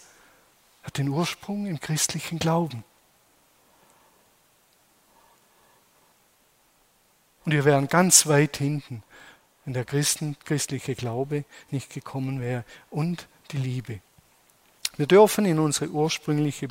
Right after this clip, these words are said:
Berufung wieder hineinkommen und hineinwachsen. Wenn ich vom Reich Gottes rede und wenn ich davon rede, dass Jesus der König ist, dürfen wir das nicht mit einem Gottesstaat verwechseln. Das wäre fatal.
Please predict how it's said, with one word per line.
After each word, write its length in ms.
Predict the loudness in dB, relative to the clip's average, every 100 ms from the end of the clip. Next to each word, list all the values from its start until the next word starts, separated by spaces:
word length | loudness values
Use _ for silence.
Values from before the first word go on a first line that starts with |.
| -12 _
Berufung 580 | -2 0 -2 -4 -4 -2
wieder 240 | 0 0 -2 -12 -8
hineinkommen 1000 | -2 2 4 4 4 2 0 0 0 -2
und 160 | -4
hineinwachsen. 920 | -4 -4 -2 -2 -4 -4 -2 0 -2 -4 _ _ _ _ -20 -18 -16 -14 -12 -14 -16 0
Wenn 200 | 4 4
ich 140 | 4
vom 180 | 2 2
Reich 320 | 4 4 4
Gottes 480 | 2 0 2 2 2
rede 420 | 0 0 0 -4
und 120 | 0 2
wenn 100 | 2
ich 140 | 2
davon 280 | 2 2 4
rede, 320 | 4 4 4
dass 200 | 2 4
Jesus 320 | 4 4 2
der 140 | 2 2
König 420 | 2 2 2 2
ist, 240 | 0 2
dürfen 260 | 2 2 2
wir 80 | 2
das 240 | 2 0
nicht 240 | 0 -2
mit 160 | -6 -2
einem 240 | -2 -2
Gottesstaat 800 | -2 -4 -2 -2 0 0 0 0
verwechseln. 600 | -4 -6 -6 -4 -4 -4 -12 -20 -10
Das 200 | -6 -2
wäre 100 | -2
fatal. 640 | -4 -6 -10 -10 -8 -8